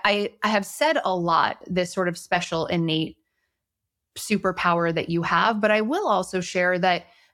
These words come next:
you know, there are things that you can learn too. You may have a, and that's why I love to use the word skills, because to me,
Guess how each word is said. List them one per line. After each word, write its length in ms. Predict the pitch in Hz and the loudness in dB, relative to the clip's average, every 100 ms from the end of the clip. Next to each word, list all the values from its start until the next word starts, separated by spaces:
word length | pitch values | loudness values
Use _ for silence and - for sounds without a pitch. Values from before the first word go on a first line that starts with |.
| _ | _
you 120 | - 262 | -2 0
know, 100 | 247 | 0
there 240 | 302 415 | 0 0
are 200 | - 247 | 0 0
things 400 | - 254 254 240 | -2 -2 0 0
that 160 | 226 202 | -2 -2
you 120 | 214 | -4
can 260 | 214 180 | -4 -4
learn 360 | 180 226 202 175 | -2 0 0 -2
too. 260 | 175 202 165 | -2 -2 0
You 240 | 208 285 | 0 0
may 280 | 262 247 247 | 0 -2 -2
have 760 | 185 - - 214 202 175 160 - - | -4 -6 -2 0 2 0 -2 -6 -2
a, 400 | 180 170 165 - | 0 0 -2 -2
and 140 | 190 190 | 0 2
that's 240 | 220 - | 0 -2
why 280 | 190 180 160 | -2 0 0
I 60 | |
love 360 | 165 175 165 165 | 0 0 -2 -4
to 140 | - 170 | -10 -8
use 160 | 165 | -6
the 100 | 170 | -8
word 240 | 165 156 - | -8 -8 -10
skills, 640 | - 156 156 269 330 - - | -6 -2 0 -2 -4 -6 -6
because 380 | 214 214 208 - | -2 0 -2 -6
to 80 | 220 | -2
me, 520 | 214 233 240 196 185 | 0 0 0 -2 -4